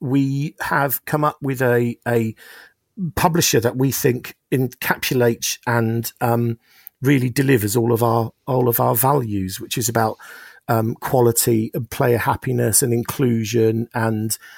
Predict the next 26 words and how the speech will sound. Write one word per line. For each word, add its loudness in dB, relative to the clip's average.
real 4
fairness. 0
Um, 0
we've -2
had 2
an 0
amazing 0
couple -2
of -6
years. -4
Um, -2
it's 0
not 2
been 0
easy 0
with -4
the -2
pandemic -2
and, -2
and -4
the -8
financial -4
crisis -2
and, -8
and -6
other -2